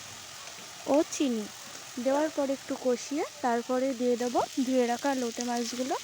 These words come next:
লোটে মাছগুলো দেওয়ার পর কোনো রকম জল কিন্তু ইউজ করা যাবে না। আমরা সকলেই জানি যে লোটে মাছ থেকে অনেকটা পরিমাণে জল ছাড়ে। তারপরে জলটা শুকিয়ে নেব, যেই জলটা বার হবে ওটা আমরা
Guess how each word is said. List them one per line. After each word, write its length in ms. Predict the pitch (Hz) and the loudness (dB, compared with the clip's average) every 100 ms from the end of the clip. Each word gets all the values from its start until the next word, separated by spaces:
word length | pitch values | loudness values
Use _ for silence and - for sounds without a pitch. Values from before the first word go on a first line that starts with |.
| - - - - - - - | -6 -12 -12 -12 -12 -6 0
লোটে 220 | 247 285 302 | 2 4 4
মাছগুলো 400 | 311 294 302 311 294 254 | 4 2 0 0 2 2
দেওয়ার 260 | 254 277 285 | 4 2 0
পর 160 | 247 277 370 | 0 0 -2
কোনো 180 | 247 254 269 | -2 2 4
রকম 240 | 269 285 277 262 233 | 2 2 2 2 2
জল 180 | 220 233 247 | 2 2 0
কিন্তু 340 | 262 262 - 285 - | 0 0 -2 -2 -2
ইউজ 180 | 247 247 - | -2 -2 -2
করা 200 | 254 254 254 | 0 4 4
যাবে 200 | 240 233 254 | 4 2 2
না। 60 | 294 285 | 2 2
আমরা 160 | 247 269 | 2 2
সকলেই 440 | 233 196 233 254 294 285 | 2 2 4 4 4 4
জানি 240 | 285 285 370 392 277 | 4 4 2 2 4
যে 100 | 254 247 | 4 4
লোটে 200 | 233 247 | 2 2
মাছ 140 | 254 262 - | 0 0 0
থেকে 200 | 262 269 247 | 2 2 2
অনেকটা 300 | 247 254 277 262 | 2 0 0 2
পরিমাণে 400 | 262 254 254 254 240 | 2 2 2 2 2
জল 160 | 247 240 247 | 2 2 2
ছাড়ে। 220 | 277 294 571 - - - - - - - - - | 0 0 -2 -2 0 0 0 -2 -4 -4 -4 0
তারপরে 340 | 262 262 294 294 262 | 4 4 6 6 6
জলটা 340 | 254 254 - 277 | 4 2 2 2
শুকিয়ে 320 | - 240 269 262 | 2 0 2 2
নেব, 120 | 262 311 - - 247 226 | 2 2 0 -2 2 6
যেই 160 | 262 262 | 6 6
জলটা 300 | 233 233 262 233 | 4 4 2 4
বার 160 | 233 262 | 2 0
হবে 180 | 226 240 262 | -2 -2 -2
ওটা 140 | 220 240 | -2 -2
আমরা 140 | 233 | -2